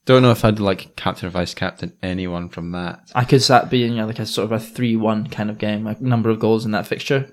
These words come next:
Speaker 1: Yep. Um,
Speaker 2: And then Motherwell versus Livingston, I guess. I think, do you know what? It's a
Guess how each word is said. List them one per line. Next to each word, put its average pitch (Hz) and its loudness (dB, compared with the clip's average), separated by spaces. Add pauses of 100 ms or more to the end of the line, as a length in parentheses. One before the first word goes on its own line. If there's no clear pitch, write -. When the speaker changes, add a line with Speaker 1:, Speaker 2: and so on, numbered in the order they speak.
Speaker 1:
Yep. 104 0 (520)
Um, 135 -6 (460)
Speaker 2:
And 208 4
then 208 4
Motherwell 190 8
versus 170 6
Livingston, 170 6
I 170 6
guess. 165 2
I 202 -2
think, - -8
do 247 4
you 254 12
know - 6
what? - -2
It's - 4
a 170 2